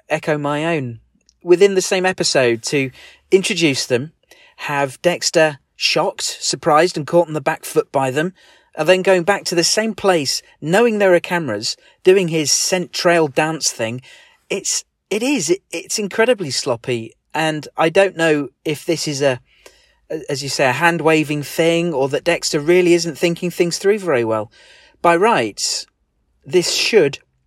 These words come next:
it should come back to bite him. If not, then we'll know this is a hand-wave thing, and we can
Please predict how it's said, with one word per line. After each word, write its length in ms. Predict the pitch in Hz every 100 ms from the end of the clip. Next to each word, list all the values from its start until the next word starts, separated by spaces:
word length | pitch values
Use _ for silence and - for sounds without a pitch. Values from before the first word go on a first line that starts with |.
| _ _ _ _
it 120 | -
should 600 | - - - 220 143 123 -
come 160 | 156 143
back 160 | 147
to 100 | -
bite 320 | 151 165 -
him. 120 | 127 113 - - _
If 220 | 175 -
not, 300 | 170 151 -
then 160 | 156 160
we'll 100 | 165
know 180 | 165
this 180 | 156 147
is 100 | 143
a 20 |
hand-wave 400 | 147 165 139 123
thing, 320 | - 120 113 120
and 400 | 127 123 120 -
we 160 | 139
can 220 | 131 135